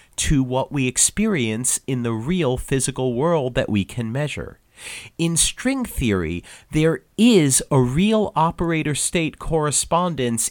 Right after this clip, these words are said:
if you replace particles with one-dimensional strings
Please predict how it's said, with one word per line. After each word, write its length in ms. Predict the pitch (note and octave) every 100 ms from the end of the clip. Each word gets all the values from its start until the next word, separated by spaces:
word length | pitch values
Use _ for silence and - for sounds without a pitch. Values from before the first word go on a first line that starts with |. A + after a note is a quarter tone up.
| -
if 240 | A#3+ A#3+
you 200 | F#3 F#3
replace 500 | F3 E3+ F#3+ F3 -
particles 800 | - - G3 F#3+ - G#2+ A2 B2 - - -
with 420 | B2+ F#3+ G3+ E3 - -
one-dimensional 1120 | G#2+ A2+ D3+ F3+ F3 F3 D#3 D#3+ - D3 C#3
strings 800 | - - F#3+ E3+ G2 G#2 D3